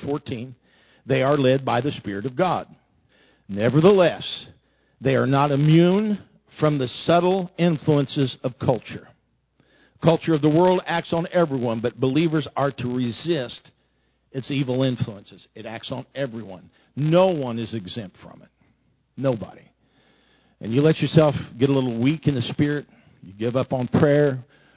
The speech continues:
a little while, don't study your scripture, don't come to church, then it has more of a pull all the time. Now, in, t-, in attempting to resist the culture of the world, some professing believers choose to isolate themselves from society. And you see this all the time.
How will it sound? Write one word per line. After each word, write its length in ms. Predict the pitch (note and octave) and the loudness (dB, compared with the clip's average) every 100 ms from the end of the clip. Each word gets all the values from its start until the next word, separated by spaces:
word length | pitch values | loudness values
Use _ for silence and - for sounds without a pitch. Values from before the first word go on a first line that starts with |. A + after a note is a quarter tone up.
| - | -6
a 100 | B2 | 0
little 260 | C3+ B2+ A#2+ | 2 4 4
while, 300 | C#3+ C#3 C3 | 2 0 -2
don't 220 | A#2 G#2+ | -6 -8
study 300 | - C3 A#2+ | -4 -2 0
your 120 | G#2+ | -2
scripture, 500 | - - D3+ - C#3+ | -4 0 0 0 -6
don't 180 | G#2+ G2 | -6 -6
come 180 | C3 G#2+ | -6 -4
to 100 | G2+ | -6
church, 320 | - C#3 A#2+ - | -4 -2 -4 -8
then 160 | G#2+ A2+ | -10 -10
it 40 | |
has 320 | F#2 G2 G#2+ A2+ - | -6 -6 -4 -6 -10
more 320 | C3 B2+ A2 | -8 -6 -6
of 80 | F2 | -8
a 40 | |
pull 300 | - - - _ _ _ _ _ _ _ _ _ | -8 -10 -12 _ _ _ _ _ _ _ _ _
all 320 | G2 G#2 A#2+ | -6 -2 -2
the 80 | A#2+ | -4
time. 400 | - G#2 - - _ _ _ _ _ _ _ _ _ _ _ _ _ | -8 -12 -12 -20 _ _ _ _ _ _ _ _ _ _ _ _ _
Now, 160 | A#2 D3+ | -4 -2
in, 140 | D#3 | -2
t-, 220 | D3+ G3 F#3 | 0 0 0
in 140 | D3 D3 | -4 -6
attempting 500 | - A3 A#3+ - C#3 | 0 0 0 -4 -4
to 100 | D3+ | -2
resist 440 | D3 C3 A3+ - | -2 0 -2 -4
the 60 | D3+ | -6
culture 400 | D3 C#3 - B2+ | -2 -2 -2 -8
of 60 | |
the 80 | A2+ | -6
world, 300 | A2+ A#2 G2+ | -8 -10 -10
some 320 | - F3+ D3 - _ _ _ | -6 -4 -4 -10 _ _ _
professing 680 | - D3+ - F#3 - D#3+ C#3+ | 0 0 0 -2 -2 -4 -4
believers 500 | C#3+ D#3+ F#3+ D3 B2+ | -2 -2 -2 -4 -6
choose 260 | - E3+ C3 | -2 -2 -2
to 140 | F#3+ - | -6 -4
isolate 560 | F3+ G3 - C3 C3 - | -2 -2 -6 -4 -6 -6
themselves 440 | B2 - C#3 C3 | -10 -6 -4 -4
from 140 | B2 | -10
society. 580 | A2 C3+ - D#3+ C#3+ G#2+ | -12 -10 -8 -6 -6 -6
And 80 | G3+ | -8
you 140 | A3 | -10
see 240 | G3+ - F#3 | -12 -10 -8
this 180 | E3 D#3 | -4 -4
all 140 | D3 | -4
the 80 | C3+ | -6
time. 320 | - G2 D#2 | -10 -10 -14